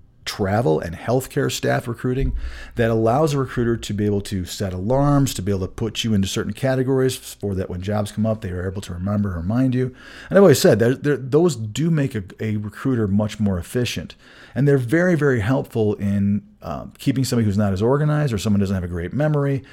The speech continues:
to be reminded that you said you wanted to call, you know, here at the first of the year, let's say, that you were gonna think about traveling in twenty twenty-three, and you wanna call them. Lo and behold, you got a recruiter called you 'cause they're, like, thinking, "Hey, I just said I was gonna call you, and here I am." And you're like, "Wow, this person's amazing."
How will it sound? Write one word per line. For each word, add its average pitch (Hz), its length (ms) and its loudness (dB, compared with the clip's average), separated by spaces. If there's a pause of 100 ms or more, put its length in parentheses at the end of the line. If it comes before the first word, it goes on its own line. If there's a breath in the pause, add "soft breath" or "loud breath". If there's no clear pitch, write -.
(360 loud breath)
to 127 100 -2
be 117 140 2
reminded 117 580 4
that 107 120 -4
you 113 180 -2
said 110 340 0
you 110 160 0
wanted 104 280 2
to 98 60 -2
call, 104 540 0
you 101 80 -4
know, 98 120 0
here 101 180 0
at 98 80 -2
the 107 80 -8
first 110 300 -2
of 92 60 -6
the 98 60 0
year, 113 200 2
let's 110 180 0
say, 113 140 2
that 104 80 0
you 92 100 -4
were 95 80 -4
gonna 87 140 -6
think 120 200 -2
about 101 220 -2
traveling 107 460 0
in 92 100 -2
twenty 101 240 -2
twenty-three, 120 580 -2
and 101 120 2
you 101 80 0
wanna 98 160 -2
call 107 260 -2
them. 95 140 -4
Lo 113 120 2
and 107 80 2
behold, 110 460 2 (340 loud breath)
you 107 80 -4
got 101 140 2
a 98 40 0
recruiter 98 300 -2
called 113 320 2
you 98 80 0
'cause 95 120 -4
they're, 95 120 -2
like, 95 220 -6
thinking, 98 300 -6
"Hey, 127 240 -2 (580)
I 92 160 -4
just 101 220 -4
said 110 120 2
I 113 60 2
was 113 140 0
gonna 107 120 0
call 143 220 -4
you, 117 60 0
and 98 80 2
here 104 160 2
I 110 60 2
am." 135 180 0
And 104 60 0
you're 110 100 -2
like, 101 200 -8
"Wow, - 200 -8
this 135 100 -8
person's 117 320 -4
amazing." 110 720 -2